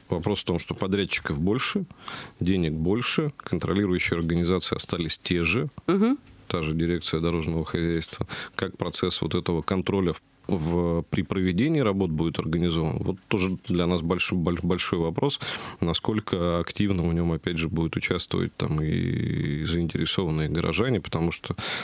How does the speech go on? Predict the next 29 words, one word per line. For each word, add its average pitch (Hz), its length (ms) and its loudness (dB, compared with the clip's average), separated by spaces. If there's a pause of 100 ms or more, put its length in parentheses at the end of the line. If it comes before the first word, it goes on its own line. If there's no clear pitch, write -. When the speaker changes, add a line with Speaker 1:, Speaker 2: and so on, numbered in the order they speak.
(120)
Speaker 1:
за 82 140 2
время 92 280 2
работы 87 320 0
рабочей 87 360 0
группы 139 220 0
такого - 300 0
наплыва 101 540 2 (280)
желающих 113 640 2
поучаствовать 95 640 0
в 90 60 0
её 87 120 4
работе 92 360 0
не, 90 80 2
не 90 220 4
наблюдается. 95 720 0 (640)
А, 80 300 2
костяк 92 420 -2
как - 180 -4
сложился, 87 500 0
так - 220 -2
он 85 120 2
и 85 40 2
работает. 95 720 0
А, 92 1400 0
вот - 180 -2 (260)
там 87 320 -6
больше 92 420 0
энтузиастов 87 640 -2
нет. - 240 -2